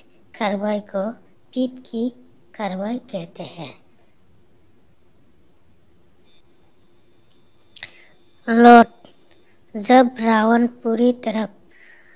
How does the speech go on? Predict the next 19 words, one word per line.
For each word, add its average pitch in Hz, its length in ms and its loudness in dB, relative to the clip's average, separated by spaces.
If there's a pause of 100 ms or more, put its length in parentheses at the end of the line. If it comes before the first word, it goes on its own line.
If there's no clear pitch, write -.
(160)
चेम्बर 226 960 -2
में 220 360 0 (1400)
बैठ 226 320 2
जाता 214 340 -4 (100)
है 208 180 -6 (100)
तो 202 260 -8 (920)
इंस्ट्रक्टर 240 800 -6
रावण 220 500 -4 (140)
के 208 300 -2 (1300)
पेंडी 220 420 -2 (180)
पर 220 240 -2 (380)
सवार 220 500 0
हो 208 200 -4
जाता 196 420 -8
है। 170 300 -10 (580)
इस 254 300 -4 (120)
समय 202 480 -6 (880)
रोटेटिंग 247 600 0
बॉल 233 220 0